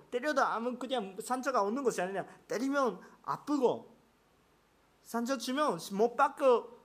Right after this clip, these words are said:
그냥 비가 흐르면 죽고, 그런 그 연약한 힘을, 그 몸을 가지고 있는 분입니다.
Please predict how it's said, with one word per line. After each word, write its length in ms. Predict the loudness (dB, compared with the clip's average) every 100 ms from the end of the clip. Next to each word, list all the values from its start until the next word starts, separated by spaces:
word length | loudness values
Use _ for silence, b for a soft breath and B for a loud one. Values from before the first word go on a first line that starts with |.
| _ _ _ _ _ _ _ _ _ _ _ _ _ -4
그냥 260 | -2 0
비가 220 | 0 0
흐르면 480 | 0 0 -2 0 0
죽고, 720 | -2 -8 -10 -2 0 0 -2
그런 300 | 0 0 0
그 240 | 0 2 6
연약한 500 | 6 6 2 0 -2
힘을, 500 | -4 -4 -4 -6 -10 -8
그 260 | -4 -2 2
몸을 920 | 4 6 6 2 2 2 2 -4 -16
가지고 420 | -6 -4 -2 0
있는 300 | 0 0 -4
분입니다. 400 | -4 -10 -14 -18